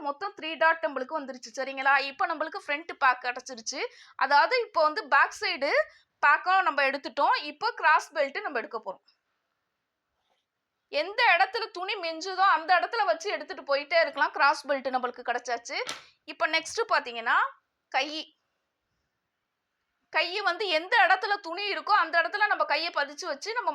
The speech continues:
மார்க் பண்ணிடலாம். எதுக்குமே நம்ம எந்த இடத்துல மார்க் பண்ணணும், எப்படி துணியை விரிச்சு போடணும், எந்த மாதிரி நம்ம கட்டிங் பண்ணணும், எந்த இடத்துல தையல் ஆரம்பிச்சு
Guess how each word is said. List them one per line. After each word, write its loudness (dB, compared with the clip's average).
மார்க் 2
பண்ணிடலாம். -2
எதுக்குமே -2
நம்ம 4
எந்த -2
இடத்துல 2
மார்க் 6
பண்ணணும், 2
எப்படி -2
துணியை -10
விரிச்சு -12
போடணும், -2
எந்த -2
மாதிரி 0
நம்ம -4
கட்டிங் -2
பண்ணணும், -2
எந்த -6
இடத்துல 2
தையல் 0
ஆரம்பிச்சு 2